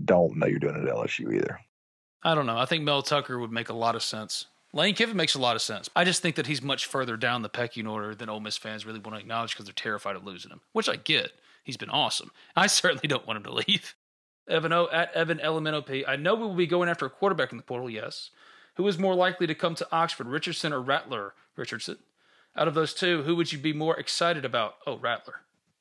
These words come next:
Speaker 2: Rattler. Not that I don't think Richardson would be great, but Rattler would be a ton
Speaker 1: Rattler,
Speaker 2: of fun. <laughs>
Speaker 1: Rattler can't, Rattler can't run, though. That's what I don't like about him. He can't
Speaker 2: Huh.
Speaker 1: run.
Speaker 2: You called Snoop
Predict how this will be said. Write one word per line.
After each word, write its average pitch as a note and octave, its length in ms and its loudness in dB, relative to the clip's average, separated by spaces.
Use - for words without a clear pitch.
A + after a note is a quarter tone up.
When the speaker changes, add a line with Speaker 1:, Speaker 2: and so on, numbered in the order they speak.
Speaker 2:
Rattler. A#2+ 240 -6
Not C#3 180 -2
that C#3 100 -2
I C3+ 40 0
don't B2+ 140 -4
think A2 140 -10
Richardson A2+ 300 -6
would A2 100 -16
be - 80 -14
great, A2 360 -2
but - 100 -14
Rattler A2+ 260 -2
would F2+ 100 -12
be - 100 -14
a - 40 -10
ton - 180 2
Speaker 1:
Rattler, G#2+ 220 8
Speaker 2:
of A2+ 60 4
fun. A2 160 4
<laughs> - 120 -4
Speaker 1:
Rattler A#2+ 260 6
can't, - 240 -2
Rattler A#2+ 240 6
can't A2+ 160 -4
run, F#2+ 300 0
though. F2 320 -8
That's F#2+ 240 0
what F2+ 100 4
I F2 40 2
don't D#2+ 280 -2
like F#2+ 160 -4
about - 240 0
him. - 120 -10
He - 80 -16
can't - 260 -8
Speaker 2:
Huh. A#3+ 140 -2
Speaker 1:
run. C#2 140 -8
Speaker 2:
You C3+ 140 -12
called D3 360 4
Snoop E3 400 2